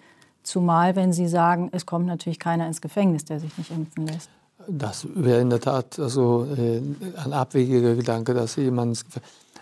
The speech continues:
Speaker 2: aber dass die Impfpflicht die Zahl derer, die dann geimpft sind, in dieser Altersgruppe deutlich erhöhen würde, äh, das kann doch kaum strittig stehen. Wir arbeiten natürlich dann mit Bußgeldern, wir arbeiten mit, also,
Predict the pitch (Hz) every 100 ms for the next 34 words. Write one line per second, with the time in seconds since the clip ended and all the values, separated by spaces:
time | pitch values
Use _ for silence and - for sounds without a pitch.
0 | - 139 131 127 117 - 139 127 139 -
1 | 131 139 - - - 143 143 - - 170
2 | 123 - 127 123 123 120 120 131 131 131
3 | 123 123 120 160 143 165 - - 127 120
4 | 120 156 127 123 127 120 143 151 127 -
5 | 127 135 123 135 127 123 113 139 151 131
6 | 113 113 117 143 151 - - - _ _
7 | _ 220 131 120 139 117 - 127 123 117
8 | - 120 113 - 156 151 123 - 135 123
9 | 123 127 123 123 117 127 120 117 - 127
10 | 135 120 117 117 - 131 131 - 147 127
11 | 127 120 120 120 120 120 117 117 123 120
12 | 120 147 127 117 127 123